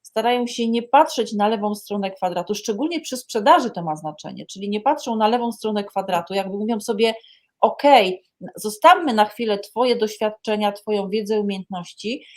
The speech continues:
ale przyjrzyjmy się twojemu nastawieniu”, bo jeżeli ktoś jest tabula rasa i na przykład jeszcze nie umie sprzedawać albo bardzo mało ma jakichś umiejętności w tym zakresie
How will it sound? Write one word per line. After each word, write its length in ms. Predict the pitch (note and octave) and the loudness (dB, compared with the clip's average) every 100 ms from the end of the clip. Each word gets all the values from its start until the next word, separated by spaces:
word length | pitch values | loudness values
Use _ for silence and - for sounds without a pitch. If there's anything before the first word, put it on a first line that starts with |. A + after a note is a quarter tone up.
| - - | -6 4
ale 200 | A3 A3+ | 6 6
przyjrzyjmy 640 | - A3 A3 A#3 C4+ C4 | -2 -6 -4 -2 -2 -2
się 120 | C4 | -4
twojemu 380 | G#3+ G#3+ A3 G#3+ | -4 -2 -2 0
nastawieniu”, 600 | G3+ G3+ G3 F#3 F3 E3 | -2 -2 -4 -4 -4 -4
bo 120 | E3 | 0
jeżeli 300 | G#3 G#3+ D#4 | 0 2 -2
ktoś 260 | - F4+ F4+ | -4 -6 -6
jest 160 | D4+ | -2
tabula 400 | - A#3+ B3 A#3 | 0 0 2 2
rasa 300 | A3+ G#3+ F#3+ | 6 6 4
i 80 | F3 | -2
na 100 | G#3 | -4
przykład 320 | A3+ - A3 G#3+ - _ - | -8 -6 -6 -6 -16 _ -6
jeszcze 380 | A3 F4+ F4+ D4+ | -4 -4 -4 -4
nie 160 | B3 | -2
umie 220 | C4+ D4+ | -2 -2
sprzedawać 580 | C4+ - G#3+ G#3+ G#3 F#3+ | -4 -8 0 2 2 0
albo 240 | - G#3 G3 | -2 -2 0
bardzo 440 | G3 B3 A3 A3 | 2 2 2 -2
mało 420 | G#3+ A#3+ D#4 A#3 | 0 2 2 2
ma 120 | F#3 F#3+ | 0 -2
jakichś 280 | F#3 G3+ | -4 -12
umiejętności 640 | - G3 F#3+ - G#3 G#3 G3+ | -10 -8 -8 -6 -6 -8 -12
w 60 | F#3+ | -16
tym 160 | F#3 | -10
zakresie 680 | F3+ F3+ F3+ D#3 - D#3 | -10 -8 -8 -10 -8 -6